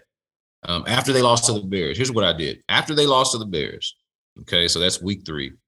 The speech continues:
They're at that point, you know, oh two and one, right? I said, "I'm not picking them to win a game." Not that they aren't going to win a game, 'cause,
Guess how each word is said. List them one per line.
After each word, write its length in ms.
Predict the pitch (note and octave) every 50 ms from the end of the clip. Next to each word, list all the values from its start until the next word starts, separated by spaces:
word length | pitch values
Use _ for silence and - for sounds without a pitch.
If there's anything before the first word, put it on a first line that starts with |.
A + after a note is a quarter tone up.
| _ _ _ _ _ _ _ _ _ _ -
They're 320 | D2 E2 E2 D#2+ D#2 C2
at 140 | - D#2+ -
that 240 | - F2 F2 F2 -
point, 380 | - F2+ F2 F2 F2 D#2 - - _ _ _ _ _ _ _ _ -
you 140 | D#2 D#2+ D2+
know, 340 | D2 C#2 B1 B1 C2 - A#1+ _ _ _ _ _ _ _ _ _ _ -
oh 500 | F2 F#2+ G2 G2 G2 G2 F#2+ F#2 F#2 F#2 F#2 -
two 280 | - - A2 G2+ F#2+ F#2+
and 180 | F#2 F#2 F2 E2
one, 320 | D#2 C#2 - - - - _ -
right? 260 | E2 E2 E2+ A2 - - _ _ _ _ _ _ _ _ _ _ _ _ _ _ _ _ _ _ _ _ _ _ _ _ -
I 140 | F#2+ G#2 A#2
said, 200 | G#2+ - G#2+ G#2
"I'm 100 | A2 A#2
not 180 | A2+ F#2+ -
picking 160 | - G#2+ G2+
them 100 | G2 F2+ F2
to 60 | F2
win 120 | F2 E2+
a 60 | E2 D#2
game." 380 | D2+ D2 C#2+ B1+ A#1+ B1 - - _ _ _ _ _ -
Not 240 | G2 A#2 C#3 D#3
that 120 | D#3+ D#3+ D#3
they 240 | D#3 D3+ C#3 - -
aren't 300 | B2+ D#3+ D#3+ - A2 G2+
going 260 | G2 G2 F#2 F2 D#2+ -
to 100 | - F2+
win 180 | E2 E2 D#2
a 40 | D2
game, 420 | C#2 D2 D#2 D2 C2+ B1+ C2 D2 E2+ _ _ _ _ _ _ _ _ _ -
'cause, 420 | G2 F2+ E2+ D#2 D#2 - - -